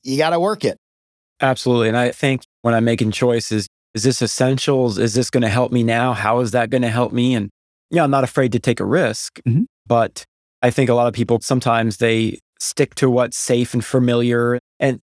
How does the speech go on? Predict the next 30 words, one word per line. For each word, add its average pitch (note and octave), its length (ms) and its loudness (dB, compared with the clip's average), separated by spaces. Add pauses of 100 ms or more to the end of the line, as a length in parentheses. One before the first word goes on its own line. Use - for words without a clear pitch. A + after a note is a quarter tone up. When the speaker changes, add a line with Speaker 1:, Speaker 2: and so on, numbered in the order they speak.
(160)
Speaker 2:
I'm C3+ 160 2
not C3 180 2
afraid B2+ 420 0
to A#2+ 120 0 (200)
take B3 180 0
a C#3+ 60 2
risk, A2 380 0
but B2 240 0 (380)
it's C#3 220 0
going C#3 360 2
through C3+ 200 0
those A#2+ 240 0
questions. - 640 -4
How A#2+ 220 2
is A2+ 120 0
this A2+ 180 -2
gonna A2 240 2
help A2+ 260 -2
me? A2+ 380 0
Do A2 160 0
I A2 100 0
feel A2+ 220 0
like A2 180 0
this G#2+ 180 -4
is G#2+ 100 -4
gonna A2 240 0
help G#2 280 0
me A2 120 2
grow A2+ 560 0
and G2+ 280 -6